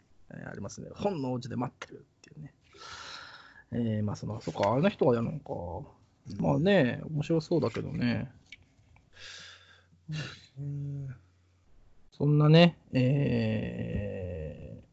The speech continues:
Speaker 1: タイがね。
Speaker 2: まあまあ、まあ、あなたは見ないんですよ。人だから。
Speaker 1: うん、まあ、そうね。見ようとは思うこともあるんだけどね。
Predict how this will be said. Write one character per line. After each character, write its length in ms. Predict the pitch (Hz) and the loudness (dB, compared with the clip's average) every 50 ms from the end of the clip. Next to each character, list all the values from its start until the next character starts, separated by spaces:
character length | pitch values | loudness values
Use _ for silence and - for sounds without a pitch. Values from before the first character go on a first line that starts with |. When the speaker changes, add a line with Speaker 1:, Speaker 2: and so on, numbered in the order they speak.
| _ _ - | _ _ 2
Speaker 1:
タ 160 | - 127 120 | 6 6 6
イ 80 | 117 113 | 6 4
が 140 | 104 87 | 0 -4
ね。 320 | 104 120 127 135 131 - - _ _ _ _ _ _ _ _ - - - - - | 0 2 2 2 0 -2 -8 _ _ _ _ _ _ _ _ -20 -20 -20 -10 -4
Speaker 2:
ま 180 | 143 139 127 113 | -4 -2 -2 -2
あ 40 | 110 | -4
ま 100 | 107 101 | -6 -8
あ、 20 | 98 98 - _ _ _ _ | -10 -12 -14 _ _ _ _
ま 280 | 147 139 120 107 101 98 - _ | 0 2 2 0 -2 -8 -14 _
あ、 80 | - 143 | 0 2
あ 40 | 143 | 2
な 60 | 147 | 2
た 100 | - 104 | 2 0
は 60 | 98 | 0
見 100 | 113 127 | 2 2
な 100 | 117 98 | 2 2
い 80 | 92 90 | -2 -8
ん 80 | 90 | -10
で 20 | - - | -12 -12
す 100 | - - | -14 -14
よ。 60 | - - _ _ _ _ _ _ - 175 | -14 -16 _ _ _ _ _ _ -20 -18
人 200 | - - - 104 | -12 -8 -8 -8
だ 100 | 98 98 | -8 -8
か 100 | - 104 | -8 -10
ら。 140 | 101 113 - - - - _ - - - - - - 107 95 - - - - - - - _ _ _ - - - | -10 -10 -14 -20 -20 -20 _ -16 -12 -8 -6 -4 -2 -2 -2 -2 -2 -4 -6 -8 -12 -16 _ _ _ -14 0 4
Speaker 1:
う 60 | 147 | 6
ん、 220 | 147 147 147 143 147 | 8 10 10 10 12
ま 520 | 175 208 202 180 165 156 143 127 123 123 | 12 12 12 12 12 10 10 8 6 4
あ、 20 | 120 | 2
そ 600 | - - - - 208 233 254 247 208 165 139 127 | -2 -8 -8 -4 0 4 6 8 10 10 10 8
う 40 | 131 | 10
ね。 160 | 143 156 160 | 10 12 12
見 140 | 156 165 202 | 12 12 12
よ 300 | 269 349 381 392 403 392 | 12 12 12 10 10 10
う 60 | 392 | 10
と 120 | - 160 139 | 8 8 10
は 80 | 127 127 | 10 10
思 300 | 120 123 143 185 240 - - _ _ - | 10 8 8 6 6 4 -2 _ _ 2
う 120 | 160 139 | 2 2
こ 160 | - - 135 | 4 2 2
と 100 | 131 - | 4 6
も 200 | 123 120 123 160 | 6 8 8 8
あ 20 | 254 | 10
る 60 | 285 | 10
ん 100 | 285 190 | 10 10
だ 140 | 131 120 120 | 10 8 6
け 120 | - 110 | 4 0
ど 120 | 107 101 | 2 2
ね。 720 | 104 110 123 135 151 160 160 160 165 160 165 165 160 160 | 4 6 8 8 10 10 10 10 8 8 8 8 6 4